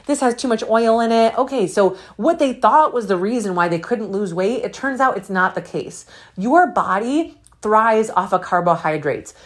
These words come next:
Your body will use that glucose for energy for your body to use during exercise,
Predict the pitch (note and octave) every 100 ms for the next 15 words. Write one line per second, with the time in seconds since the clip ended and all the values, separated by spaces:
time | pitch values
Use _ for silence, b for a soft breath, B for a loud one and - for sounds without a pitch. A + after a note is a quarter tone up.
0 | b A3 E4 B3 A#3+ C4 C#4 A3+ G3+ E3
1 | G3+ C#4 D4+ C4 B3 G3+ G#3 A3 G#3+ G#3+
2 | - G#3 G3 F#3+ F3+ C#3+ C3+ C3 b b
3 | b - E4+ F#4+ E4 A3 E3 C#3+ D3+ G#3+
4 | A#3+ _ _ _ _ _ _ - - G#3+
5 | A3+ G#3 G3 F#3+ G#3+ C4 C#4+ C4+ F3 D#3
6 | F#3